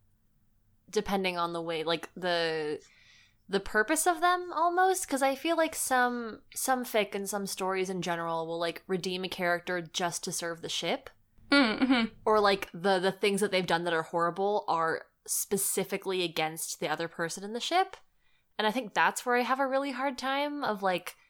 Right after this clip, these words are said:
Speaker 1: I don't know, like, I think people can be redeemed. I think at the same time some things can be unforgivable, and, like,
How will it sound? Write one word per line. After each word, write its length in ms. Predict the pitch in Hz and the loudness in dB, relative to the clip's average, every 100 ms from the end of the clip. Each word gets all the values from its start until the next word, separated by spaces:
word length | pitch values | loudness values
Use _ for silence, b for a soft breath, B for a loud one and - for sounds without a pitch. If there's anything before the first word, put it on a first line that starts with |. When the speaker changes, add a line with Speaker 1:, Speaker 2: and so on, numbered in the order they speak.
| _ _ _ _ _ _ - | _ _ _ _ _ _ 0
Speaker 1:
I 100 | 294 | 2
don't 140 | 349 | 4
know, 200 | 359 339 | 4 4
like, 180 | 214 220 | 4 2
I 80 | 240 | 2
think 240 | 247 294 - | 0 -4 -4
people 520 | 247 240 226 202 - | -8 -2 0 0 -4
can 200 | - 233 | -8 -4
be 120 | 214 | -2
redeemed. 480 | 196 175 185 214 180 | -2 -2 -2 -2 -2
I 80 | 170 | -2
think 180 | 175 208 | -2 -4
at 80 | 196 | -4
the 60 | |
same 240 | 185 185 185 | -4 -6 -6
time 220 | 185 175 | -8 -6
some 200 | 170 175 | -4 -6
things 280 | 170 170 170 | -6 -8 -8
can 280 | - 165 175 | -6 -6 -4
be 120 | 170 | -6
unforgivable, 720 | 160 160 160 170 170 160 160 | -8 -8 -6 -4 -4 -4 -4
and, 100 | 156 | -6
like, 280 | 160 160 | -8 -10